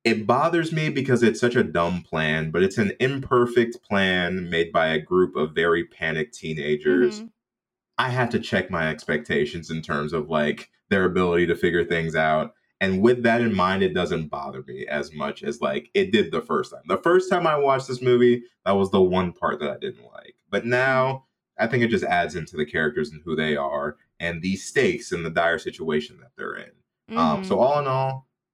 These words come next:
Speaker 1: I fucking love this movie, man. It's a great movie. Um, I agree. I feel like this is a movie that you could just recommend to any audience, and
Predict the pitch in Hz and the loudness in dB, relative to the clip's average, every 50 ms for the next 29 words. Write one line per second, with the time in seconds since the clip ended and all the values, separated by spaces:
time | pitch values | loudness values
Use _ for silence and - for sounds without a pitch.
0 | _ - 302 320 320 339 262 202 185 165 151 143 123 117 104 90 98 92 82 78 | _ -4 -4 -2 0 0 0 2 2 2 0 0 2 2 0 0 0 -2 -2 -2
1 | 76 73 73 76 76 - - - - 180 170 135 113 107 104 104 101 101 101 95 | -2 -2 -2 -2 -2 -4 -4 -2 0 0 0 2 4 4 6 6 6 4 2 0
2 | - 95 92 92 90 90 87 90 87 85 82 85 90 - - _ _ _ _ 85 | 0 -4 -2 2 2 2 2 2 2 2 2 0 -2 -4 -14 _ _ _ _ 0
3 | 85 85 82 82 80 80 80 78 76 - - 110 120 120 101 90 92 87 87 87 | 2 2 2 2 0 0 -2 -4 -4 -2 -2 0 2 2 2 2 2 2 2 2
4 | 90 - 107 101 92 85 98 92 92 90 92 87 87 85 85 85 82 80 76 76 | 0 0 2 0 2 2 0 -2 -4 -4 -8 -4 -4 -2 -2 0 0 0 0 0
5 | 87 95 98 - - 87 78 76 76 71 73 - - - _ _ _ _ _ _ | 0 -2 -2 0 0 -2 0 0 -2 -2 -2 -4 -8 -16 _ _ _ _ _ _
6 | _ _ _ _ 92 92 85 - - 82 80 76 76 76 73 76 76 73 73 71 | _ _ _ _ -4 -4 -4 -4 -6 -8 -8 -8 -8 -8 -8 -6 -4 -4 -4 -4
7 | 71 69 71 71 69 69 69 - _ - - - - 73 73 73 71 69 73 76 | -4 -6 -4 -6 -6 -8 -10 -14 _ -18 -18 -16 -12 -10 -8 -8 -8 -8 -10 -14
8 | - | -20